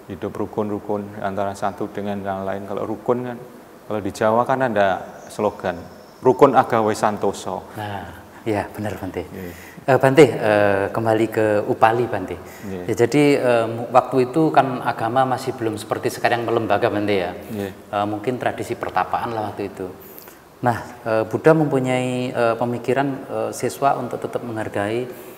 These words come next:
Speaker 2: eh, guru yang lama. Nah, ini mungkin bisa kita contoh, Bante, untuk, eh, ya, karena agama itu suatu jalan, Bante. Jadi ada kemungkinan, eh, pindah, ada kemungkinan masuk.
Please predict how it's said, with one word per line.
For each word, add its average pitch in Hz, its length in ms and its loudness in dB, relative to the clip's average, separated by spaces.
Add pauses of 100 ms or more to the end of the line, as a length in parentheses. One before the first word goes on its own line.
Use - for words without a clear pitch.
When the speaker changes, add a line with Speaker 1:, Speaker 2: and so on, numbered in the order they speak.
(220)
Speaker 2:
eh, 92 440 -6 (640)
guru 123 260 4
yang 117 160 6
lama. 87 380 -4 (640)
Nah, 107 80 -4
ini 120 160 0
mungkin 127 400 -2
bisa 95 480 -2
kita 98 240 -2
contoh, 98 380 -2
Bante, 92 260 -8
untuk, 90 380 -8
eh, 90 500 -10 (720)
ya, 113 180 8 (520)
karena 113 320 2
agama 107 260 -2
itu 107 140 -4
suatu 107 300 -6
jalan, 98 480 0
Bante. 87 260 -4
Jadi 101 320 -4 (360)
ada 113 220 2
kemungkinan, 120 640 0 (160)
eh, 95 160 -4
pindah, 120 400 8
ada 104 160 2 (380)
kemungkinan 98 440 -4
masuk. 85 440 -6